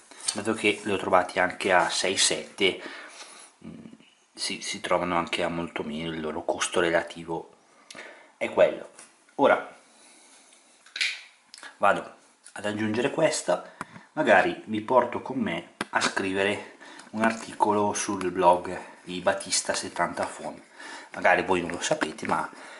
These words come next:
eh, io sono un, scrivo anche in quel blog, sono molto contento, per me è un blog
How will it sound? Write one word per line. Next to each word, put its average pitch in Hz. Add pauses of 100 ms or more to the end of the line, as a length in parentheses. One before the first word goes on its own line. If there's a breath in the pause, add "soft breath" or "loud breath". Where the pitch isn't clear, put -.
(240 loud breath)
eh, 80 (220)
io 98
sono 98
un, 92 (340)
scrivo 104
anche 95
in 92
quel 147
blog, 101
sono 101
molto 87
contento, -
per 202
me - (560 loud breath)
è -
un 95
blog 87